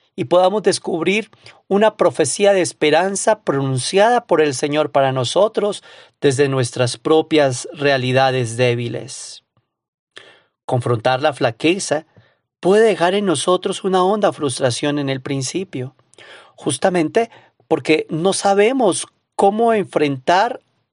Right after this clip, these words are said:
nuestros errores y no sabemos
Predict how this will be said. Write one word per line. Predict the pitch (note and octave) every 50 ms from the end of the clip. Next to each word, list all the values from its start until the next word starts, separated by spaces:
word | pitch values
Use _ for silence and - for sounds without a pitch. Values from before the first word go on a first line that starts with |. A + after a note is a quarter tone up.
| _ _ _ _
nuestros | - G3 E3 D#3 D#3+ E3 D#3 C3+ - - C#3 C#3+ B2+ -
errores | C3 B2 A#2+ C#3+ D#3+ E3+ F3 G3 A3 A3 - - _ _ _ _ -
y | E3+
no | D3+ E3 F#3
sabemos | F3 - G#3 G3 G3 G3+ G3+ G3+ G#3 G3+ F#3 - -